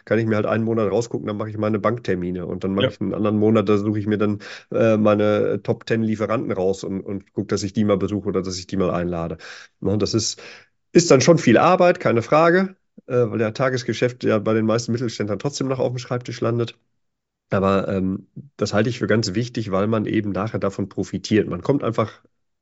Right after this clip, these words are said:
Speaker 1: man wird schneller sattelfest und, äh, das hilft einem dann natürlich nachher, wenn man das mehrere Jahre machen möchte.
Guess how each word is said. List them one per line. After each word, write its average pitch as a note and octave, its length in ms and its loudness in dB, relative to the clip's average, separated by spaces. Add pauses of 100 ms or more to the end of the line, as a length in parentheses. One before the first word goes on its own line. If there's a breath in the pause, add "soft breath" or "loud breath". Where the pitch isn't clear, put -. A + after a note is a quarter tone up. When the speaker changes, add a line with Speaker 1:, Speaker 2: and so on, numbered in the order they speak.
Speaker 1:
man A2+ 140 4
wird D3 140 2
schneller C3 260 4
sattelfest D3 800 0 (300)
und, A#2+ 400 -4
äh, A2+ 340 0 (800 loud breath)
das A2+ 160 -2
hilft B2 200 2
einem G2+ 140 0
dann G#2 140 4
natürlich G2+ 220 -4
nachher, G2+ 280 2
wenn F#2+ 80 -2
man F#2+ 140 -2
das F#2+ 180 -6
mehrere F#2+ 240 -4
Jahre F2+ 240 -6
machen E2+ 220 -12
möchte. - 280 -20